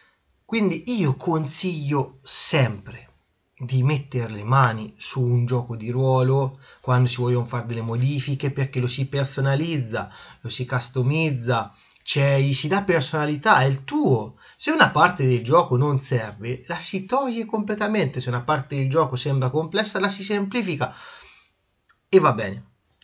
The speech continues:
E qui partono tutte le mie premesse, tutte. La prima premessa, la più importante, bisogna leggere il gioco. E non è banale. Tu prendi un manuale,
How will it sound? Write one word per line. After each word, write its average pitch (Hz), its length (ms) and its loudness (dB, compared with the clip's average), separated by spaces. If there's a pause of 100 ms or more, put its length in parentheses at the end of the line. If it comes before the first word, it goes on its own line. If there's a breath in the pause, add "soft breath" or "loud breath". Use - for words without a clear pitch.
(520 soft breath)
E 294 140 4
qui 220 380 -4 (200)
partono 170 720 6
tutte 190 480 2
le 180 120 4
mie 120 200 2
premesse, 101 800 -10
tutte. - 520 -16 (300)
La 160 180 4
prima 180 360 4
premessa, 160 680 -2
la 117 100 -10
più 143 140 -4
importante, 127 760 -6 (560 loud breath)
bisogna 117 440 -6
leggere 113 400 -4
il 104 100 -12
gioco. - 400 -18 (1120)
E 123 120 -6
non 127 120 4
è 131 80 2
banale. 95 540 -8 (880 soft breath)
Tu 196 160 0
prendi 147 420 2
un 120 80 2
manuale, 123 600 -2